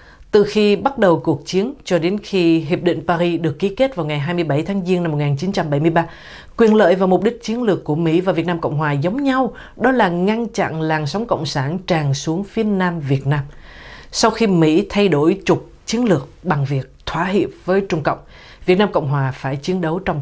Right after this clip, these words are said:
cô đơn và cô thế. Nói rộng hơn, ngoại trừ các hoạt động gián điệp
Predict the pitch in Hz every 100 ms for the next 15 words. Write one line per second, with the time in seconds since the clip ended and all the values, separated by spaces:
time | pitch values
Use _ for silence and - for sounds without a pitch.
0 | - 165 156 147 139 135 - 143 139 170
1 | - - - - - 151 190 185 180 165
2 | 185 185 - - 190 180 196 185 247 247
3 | 208 147 147 151 185 247 190 151